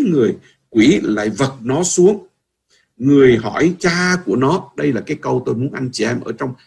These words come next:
nếu ở nhà mở phúc âm của Marco chương chín câu hai mươi bốn nhé. Người hỏi cha của nó, "Cháu bị như thế từ bao lâu?" Ông đáp, "Thưa, từ thuở bé. Nhiều khi quỷ xô nó vào lửa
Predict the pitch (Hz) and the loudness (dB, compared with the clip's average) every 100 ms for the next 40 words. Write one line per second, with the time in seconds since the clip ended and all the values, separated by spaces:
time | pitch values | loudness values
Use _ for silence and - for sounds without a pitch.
0 | _ 127 165 131 143 113 95 92 98 165 | _ 0 2 2 0 -2 -4 -6 -4 -4
1 | 160 127 117 113 - _ _ _ 107 123 | -6 -4 -4 -6 -12 _ _ _ -8 -6
2 | 135 127 117 123 117 113 127 143 113 113 | -4 -2 -2 -2 -6 -6 -8 -6 -6 -4
3 | 113 107 113 156 180 180 - _ _ _ | -6 -4 -2 -2 -4 -6 -10 _ _ _
4 | _ _ - 143 135 - - 185 175 175 | _ _ 0 4 4 2 -2 -2 -4 -6
5 | 117 135 180 - 202 240 120 131 196 196 | -6 -4 -4 -4 -6 0 0 2 0 0
6 | 233 254 135 156 202 208 226 170 - _ | -4 -4 -4 -2 -2 0 2 2 0 _
7 | _ _ - 139 135 139 - - _ _ | _ _ -2 0 0 -2 -4 -14 _ _
8 | 202 220 220 135 139 127 107 104 90 117 | 2 4 4 4 2 2 2 -2 -4 -4
9 | 139 156 202 247 - _ _ _ _ _ | -4 -4 -4 -6 -10 _ _ _ _ _
10 | _ _ 120 139 139 139 - 214 208 - | _ _ 2 6 6 4 2 -4 -4 -2
11 | - - - - 214 220 220 254 185 117 | -2 0 0 2 4 6 4 0 -4 -2
12 | 104 98 170 | -2 -2 -4